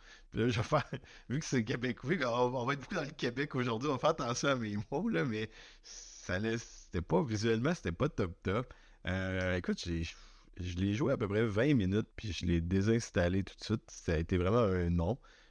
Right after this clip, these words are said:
Euh, mais un autre jeu que là, ça, ça, ça, ça, ça promet un peu plus, c'est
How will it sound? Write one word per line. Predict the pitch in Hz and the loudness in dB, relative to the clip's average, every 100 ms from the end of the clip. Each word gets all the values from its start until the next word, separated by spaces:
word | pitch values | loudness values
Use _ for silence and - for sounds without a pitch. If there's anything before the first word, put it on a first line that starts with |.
| - 95 | -6 0
Euh, | 98 202 107 - - - - - - - - | 2 2 2 -2 -8 -20 -20 -20 -20 -10 0
mais | 95 95 - | 2 2 2
un | 95 95 107 | 0 2 4
autre | 151 165 127 | 4 2 0
jeu | 110 135 135 | -2 -2 -2
que | - | -2
là, | 95 113 143 | -2 0 -2
ça, | - 143 | -4 -6
ça, | - 92 87 | -2 0 -2
ça, | - 85 87 | -2 -2 -2
ça, | 87 85 | -4 -2
ça | 87 78 | -2 -2
promet | 95 110 | 0 2
un | 123 | 0
peu | 104 | 0
plus, | 156 | -2
c'est | - 95 | -2 -2